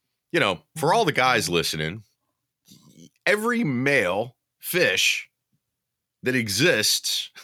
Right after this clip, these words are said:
that's spawning age is sitting there waiting in these rivers at the top of the bay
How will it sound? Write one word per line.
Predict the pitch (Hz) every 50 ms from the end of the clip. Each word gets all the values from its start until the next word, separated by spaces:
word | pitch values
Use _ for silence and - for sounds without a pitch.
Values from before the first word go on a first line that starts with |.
| - - _ _ -
that's | - 113 - -
spawning | - - - 190 160 175 160 143 113 101
age | 92 87 90 98 101 107 104 - - - - _ _ _ _ _ _ _ - - - - - - - -
is | 135 -
sitting | - - 269 254 254 226 208
there | 190 175 156 131
waiting | 110 104 101 104 139 175 190 170 113 85 76 78 85 95 - _ _ _ _ _ _ _ _ _ _ -
in | 131 135 135
these | 131 127 117 101
rivers | 101 117 170 208 165 123 98 92 110 - - - - - - -
at | 107 -
the | 117 -
top | 135 143 139 139 -
of | 120
the | 120
bay | 104 127 135 139 117 82 80 80 87 95